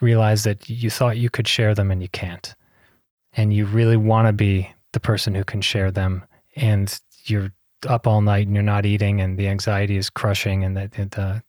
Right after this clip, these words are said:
you know, and things can get really out of hand and people get hurt. So yeah, it's, I mean, it's a lot to learn in a short time. We're coming from a very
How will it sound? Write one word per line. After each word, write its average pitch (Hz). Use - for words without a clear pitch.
you 104
know, 95
and 95
things 104
can 98
get 101
really 95
out 95
of 98
hand 95
and 92
people 107
get 107
hurt. 123
So -
yeah, 98
it's, -
I 110
mean, 107
it's 110
a 117
lot 120
to -
learn 113
in 98
a 95
short -
time. 98
We're -
coming 117
from 98
a 92
very 113